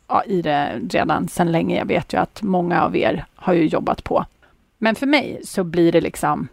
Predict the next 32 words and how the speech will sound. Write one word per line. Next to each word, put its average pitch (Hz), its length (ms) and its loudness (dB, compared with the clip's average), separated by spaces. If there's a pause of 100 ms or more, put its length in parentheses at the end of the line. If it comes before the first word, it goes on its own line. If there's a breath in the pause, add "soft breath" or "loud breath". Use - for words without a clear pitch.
(220)
i 180 160 4
och 160 40 2
med 165 120 2
att 165 100 0
barnen 156 220 0
börjar 156 140 0
skolan, 175 540 2 (120)
då - 100 2
blir 180 180 2
det - 80 -2
liksom - 260 -4
lite - 180 -6
på 160 80 0
riktigt - 500 -2
sådär, - 240 -2
känns - 260 -6
det - 120 -8
som, - 280 -2
och - 280 0
rutinerna 165 500 0
faller - 260 -2
på - 120 -10
plats - 380 -8
igen. - 360 -4
Och, 190 80 -14 (200)
ja, 226 180 4
det 226 100 -6
ska 175 120 -6
bli - 140 -4
riktigt - 320 -4
skönt. - 280 -2 (300 loud breath)
Och - 320 -2